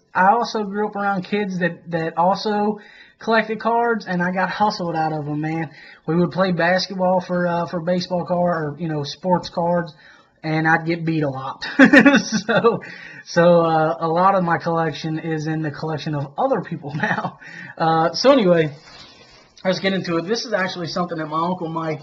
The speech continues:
uh, the one who passed away, uh, twelve years ago this year,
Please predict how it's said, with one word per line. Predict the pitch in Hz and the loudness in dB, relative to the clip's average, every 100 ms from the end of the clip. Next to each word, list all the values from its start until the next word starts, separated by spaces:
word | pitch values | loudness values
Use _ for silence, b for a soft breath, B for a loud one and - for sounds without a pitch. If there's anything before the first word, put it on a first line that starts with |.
| B B B B | B B B B
uh, | 151 151 151 | 0 2 2
the | 156 | 0
one | 160 160 | -2 -4
who | 151 | -4
passed | 170 160 165 | -2 -4 -4
away, | 156 165 165 156 160 | -6 -4 -4 -4 -2
uh, | 156 156 143 143 - B B B B B B B | -2 -2 -6 -12 -18 B B B B B B B
twelve | - 143 160 175 | -12 -2 0 0
years | 175 202 175 | -4 -6 -8
ago | 151 151 147 | -8 -6 -8
this | 151 151 | -8 -8
year, | 151 147 | -8 -8